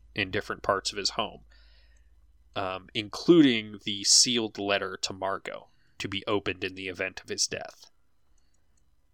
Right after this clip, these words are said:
And what they also know is that Johann's sword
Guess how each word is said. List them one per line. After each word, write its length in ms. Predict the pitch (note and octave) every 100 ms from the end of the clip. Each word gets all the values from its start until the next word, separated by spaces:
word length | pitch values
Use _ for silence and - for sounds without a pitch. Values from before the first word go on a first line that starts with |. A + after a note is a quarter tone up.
| _ _ _ _ _ _ _ _ _ _ - - - - - - - - - - -
And 600 | G#2+ G2+ F#2+ F#2+ F#2+ - - - - - - - - - - - - - -
what 200 | - B2
they 140 | A2 A2
also 420 | D#3 E3+ - B2
know 280 | A2 G#2 G2+
is 220 | A2 F#2+
that 260 | G2+ G2+ G2+
Johann's 540 | A2 G#2 G#2 G2 -
sword 540 | - - G#2+ G2+ -